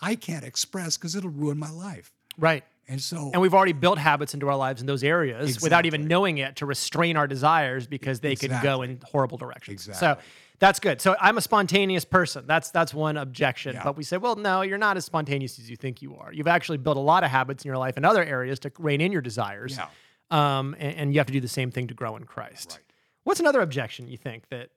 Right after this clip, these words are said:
Speaker 2: that, that people might have to this?
Speaker 1: Well, I think that habits kill freedom.
Speaker 2: Hmm.
Speaker 1: Um, the idea that I'm not really free, uh,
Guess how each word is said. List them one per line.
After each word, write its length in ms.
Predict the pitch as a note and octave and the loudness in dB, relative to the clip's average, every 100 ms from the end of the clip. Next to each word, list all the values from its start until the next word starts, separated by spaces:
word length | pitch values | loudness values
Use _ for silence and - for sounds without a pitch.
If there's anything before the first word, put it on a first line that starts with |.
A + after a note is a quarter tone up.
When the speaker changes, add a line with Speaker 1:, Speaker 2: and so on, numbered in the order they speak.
| _ C#3 | _ -18
Speaker 2:
that, 220 | C3 - | -18 -14
that 140 | B2+ | -16
people 280 | - C#3 B2+ | -12 -12 -8
might 180 | A#2 A2+ | -8 -8
have 160 | A2+ A2+ | -8 -12
to 80 | C3+ | -14
this? 320 | C3 B2+ - _ _ _ _ _ _ _ - | -18 -20 -20 _ _ _ _ _ _ _ -10
Speaker 1:
Well, 80 | G#3+ | -8
I 40 | |
think 100 | G#3+ | -6
that 100 | C#3+ G#2 | -8 -12
habits 440 | C3 D3 B2+ - | -8 -8 -10 -16
kill 220 | - A#2 | -16 -16
freedom. 400 | - - F#2 - _ _ _ _ _ | -16 -20 -20 -20 _ _ _ _ _
Speaker 2:
Hmm. 120 | C3+ G#2 _ _ | -8 -8 _ _
Speaker 1:
Um, 300 | G2+ F#2 E2+ _ _ A2 | -20 -18 -20 _ _ -20
the 140 | A#2 | -20
idea 300 | A2 G#2 A2 | -20 -20 -20
that 100 | G2+ G2 | -20 -20
I'm 120 | G#2+ | -14
not 220 | D#3 B2+ | -14 -12
really 200 | B2+ A#2 | -16 -18
free, 600 | - - B2+ B2+ F#2 D#2+ _ _ _ _ _ _ F#2+ | -20 -20 -16 -16 -16 _ _ _ _ _ _ _ -20
uh, 300 | F#2+ F2+ | -20 -20